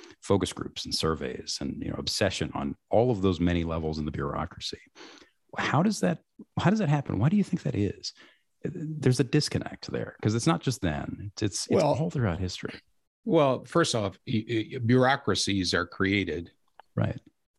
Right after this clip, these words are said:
Speaker 2: to eliminate any ch-, chance of a surprise or something unexpected. I mean, I mean, the whole idea is, you know, uh, to keep everything the way it is. I mean, that's the way bureaucracies are created. And,
Speaker 1: Right.
Speaker 2: and that's true in government,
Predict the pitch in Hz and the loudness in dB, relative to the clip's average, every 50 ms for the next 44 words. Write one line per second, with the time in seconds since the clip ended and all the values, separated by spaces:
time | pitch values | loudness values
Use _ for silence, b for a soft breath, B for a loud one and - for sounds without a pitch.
0 | _ _ _ _ - - 107 98 92 90 90 87 85 - _ _ _ _ _ _ | _ _ _ _ -4 0 0 2 2 2 0 -2 -4 -8 _ _ _ _ _ _
1 | _ _ _ _ _ _ _ _ _ - 101 98 107 110 110 107 107 101 98 101 | _ _ _ _ _ _ _ _ _ -2 0 2 4 4 4 4 4 2 0 0
2 | - - 117 113 113 117 113 - - - - - 127 113 110 - - - - - | -2 -2 0 2 2 0 -2 -4 -6 -6 -2 0 0 0 0 0 -4 -6 -6 -4
3 | - - 85 - - 98 101 101 95 95 92 - - - - - 85 82 82 - | -4 -4 -4 -2 0 0 2 2 0 -2 -4 -6 -10 -12 -8 -6 -6 -4 -4 -4
4 | - 92 87 - 87 85 85 90 85 80 - - - - 85 85 - - - 98 | -4 -4 -4 -4 -4 -2 -2 -2 -4 -4 -6 -8 -10 -10 -10 -10 -10 -8 -6 -4
5 | 95 95 92 92 95 - - 117 117 120 113 101 95 110 131 123 120 107 98 90 | -2 0 0 0 0 0 -2 0 0 2 2 2 2 0 2 2 2 0 0 2
6 | 101 113 110 95 82 90 87 82 - - - 92 85 87 87 - _ _ _ _ | 2 2 2 2 0 -2 -6 -8 -6 -4 -4 -4 -4 -6 -12 -18 _ _ _ _
7 | _ _ _ _ _ _ _ _ _ _ _ _ _ - - - - 104 - - | _ _ _ _ _ _ _ _ _ _ _ _ _ -14 -12 -10 -8 -8 -8 -8
8 | - - - - - - _ _ _ _ _ _ _ _ _ _ _ - 123 104 | -10 -10 -12 -12 -14 -16 _ _ _ _ _ _ _ _ _ _ _ -2 -2 0
9 | - 110 110 107 113 101 104 101 98 95 95 95 92 87 101 90 - - - - | 2 2 2 4 2 2 2 2 2 2 2 0 0 0 -2 -2 -4 -6 -12 -14
10 | - _ _ - 165 196 202 190 175 - - 185 165 151 160 156 160 - 117 147 | -16 _ _ -2 0 0 2 2 0 2 2 2 4 4 2 2 0 0 -2 -2
11 | 139 - 147 135 131 131 127 - 139 139 170 - 117 - - _ _ _ - 101 | 0 0 0 0 0 0 0 0 0 0 -2 -4 -6 -8 -12 _ _ _ -2 -2
12 | 101 - 139 139 123 113 113 120 113 - - - - 131 120 110 104 92 87 101 | -2 -2 -2 0 0 0 0 0 -2 -4 -2 2 4 4 4 4 2 0 0 0
13 | 104 104 110 110 110 107 110 110 110 107 107 | 0 0 0 0 0 2 2 2 0 -2 -2